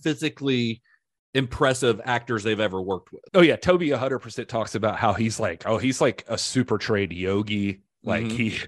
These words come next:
Speaker 2: <laughs> he, like, he was like, he's incredible shape, and he hits hard. <laughs> He was like, he's like,
Speaker 1: <laughs>
Speaker 2: he proves my ribs in the final <laughs> fight. He was
Speaker 1: Well,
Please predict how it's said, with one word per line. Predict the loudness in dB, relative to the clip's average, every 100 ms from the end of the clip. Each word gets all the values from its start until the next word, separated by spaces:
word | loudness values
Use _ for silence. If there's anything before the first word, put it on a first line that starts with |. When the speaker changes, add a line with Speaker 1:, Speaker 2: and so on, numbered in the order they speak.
| -14 _
Speaker 2:
<laughs> | _ _
he, | -4
like, | -2 -2 -4
he | -4 -2
was | -2 -2
like, | -6
he's | -6 -6
incredible | -8 -4 -2 -2 -4
shape, | -4 -4 -4 -8 -20 _ _ -10
and | -8
he | -8
hits | -4 0 0 4
hard. | 6 8 6 2 -6 -6
<laughs> | -6 -2 0
He | 2
was | 2 2 0 4
like, | 6 6
he's | 4 6
like, | 4 4 2 2 0 2
Speaker 1:
<laughs> |
Speaker 2:
he | 6
proves | 8 8 8
my | 6
ribs | 8 10 10 6 2
in | -4
the | -2
final | 0 4 2
<laughs> |
fight. | 2 0 -2 -6 -14 -4
He | 0 2
was | 2
Speaker 1:
Well, | 2